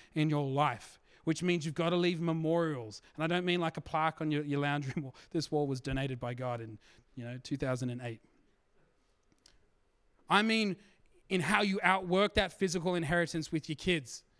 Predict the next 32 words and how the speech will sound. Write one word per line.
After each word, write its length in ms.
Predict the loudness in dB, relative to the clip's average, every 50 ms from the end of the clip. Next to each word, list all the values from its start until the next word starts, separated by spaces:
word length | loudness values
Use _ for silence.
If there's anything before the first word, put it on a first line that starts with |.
| _ _ _ _ _ _ _ _ _ _ _
One 140 | 0 0 2
of 80 | 2 2
the 60 | 2
most 280 | 2 2 0 0 -2 -4
practical 500 | -4 -2 -2 -2 -2 -4 -2 0 0 0
ways 240 | 2 2 0 0 -2
you 60 | -2
can 160 | -2 -2 -2
do 160 | 0 0 0
this, 160 | 0 0 0 0
I 40 |
didn't 180 | 0 0 0 0
mention 300 | 0 0 0 -2 -2 -2
this 160 | -2 -2 -2
in 80 | -4 -4
the 80 | -2
nine 240 | -2 0 0 0 0
A 60 | 0
M, 260 | 0 0 -2 -4 -6 -8 -14 -20 -20 -20 -10 -6
is 100 | -2 2
that 140 | 2 4 4
when 160 | 4 4 4
we 140 | 4 2 2
leave 280 | 2 2 2 2 0
an 100 | 0 0
inheritance, 680 | 0 0 0 2 2 2 2 0 -2 -6 -6 -6 -8 -12 -16 _ _ _ _ _
you 80 | -6 -4
should 200 | 0 2 2 2
actually 320 | 2 2 0 0 0 0
leave 240 | 0 0 0 0 0
an 80 | 0 -2
inheritance 760 | -2 0 0 0 0 0 0 -2 -2 -2 -2 -2 -6 -10 -12